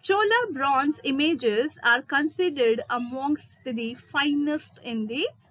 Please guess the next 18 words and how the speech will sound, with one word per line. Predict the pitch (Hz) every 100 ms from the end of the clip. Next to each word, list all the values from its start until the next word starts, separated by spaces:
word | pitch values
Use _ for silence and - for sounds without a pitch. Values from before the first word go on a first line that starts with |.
| _
world, | 208 190 240 233 196 175 - _ _ _ _ _
while | - 208 240 226 285 440 _ _
most | 240 277 440 -
images | 294 302 349 392 294 240 240 -
were | 247 254 247
of | 247 247 196
deities. | 247 247 269 226 185 - - _ _ _ _ _ -
Deities, | 220 262 277 311 427 - - -
that | 254 240
is, | 262 277 254 - 82
I | 233
gave | 233 262
you | 285
example | 262 247 226 240 254 240
of | 240 240
Lord | 240 233 233
Nataraja, | 240 214 208 214 226 202 185
right? | 240 440